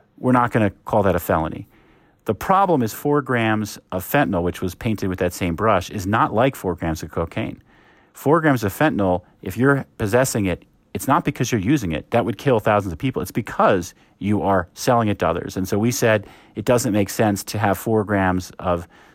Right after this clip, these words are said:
fentanyl as a misdemeanor offense. It really needs to be reexamined.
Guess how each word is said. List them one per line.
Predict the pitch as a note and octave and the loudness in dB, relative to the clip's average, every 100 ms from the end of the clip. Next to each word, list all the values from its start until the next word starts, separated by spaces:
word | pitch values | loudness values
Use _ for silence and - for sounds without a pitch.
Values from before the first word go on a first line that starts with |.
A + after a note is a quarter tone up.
| _ | _
fentanyl | - F#2+ F#2 E2+ E2 | -2 -2 0 -2 -2
as | F#2+ F#2 - | -4 -4 -4
a | F2 E2 D#2 _ _ _ | -4 -4 -4 _ _ _
misdemeanor | G#2 G#2+ G2+ F2+ E2 | -4 -2 -2 -2 -2
offense. | F#2+ C#3+ G#3+ - - - - | -2 -2 -2 -4 -12 -16 -8
It | F2+ | -2
really | G2+ G2 F#2+ F#2 - | 2 2 2 -2 -6
needs | F#2 F#2+ - | -2 -2 -2
to | - | -8
be | F2+ F2 E2 | -4 -4 -4
reexamined. | F#2+ F#2 E2 F2 D#2 E2 | -4 -4 -4 -4 -4 -6